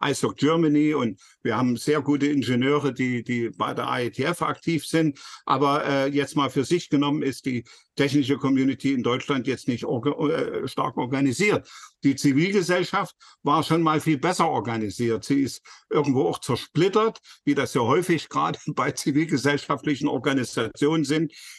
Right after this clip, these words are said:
Viele Gruppen, Human Rights Watch, gibt's eine German Section,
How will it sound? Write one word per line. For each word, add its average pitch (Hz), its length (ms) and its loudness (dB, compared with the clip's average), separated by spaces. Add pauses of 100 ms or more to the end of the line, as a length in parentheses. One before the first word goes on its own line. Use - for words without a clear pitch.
Viele 165 280 2
Gruppen, 151 540 2
Human 139 220 2
Rights 117 360 -4
Watch, 147 400 -4
gibt's - 260 -6
eine 139 120 -2
German 143 400 2
Section, 131 500 -2